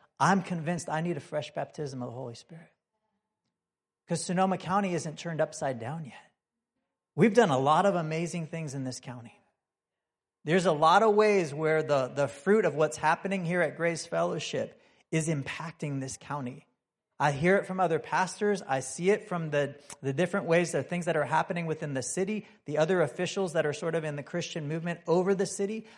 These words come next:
I hear our name get mentioned a lot. There's things that are happening,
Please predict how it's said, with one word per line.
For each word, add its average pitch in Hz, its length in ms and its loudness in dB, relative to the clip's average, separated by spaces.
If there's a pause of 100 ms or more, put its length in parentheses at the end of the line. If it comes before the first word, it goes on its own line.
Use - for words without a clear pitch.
I 156 140 0
hear 196 240 0
our 170 140 4
name 165 260 -2
get 143 180 -6
mentioned 139 380 -8
a 110 60 -8
lot. 123 340 -10 (400)
There's 170 240 0
things 214 260 0
that 190 120 2
are 143 100 0
happening, 147 600 -10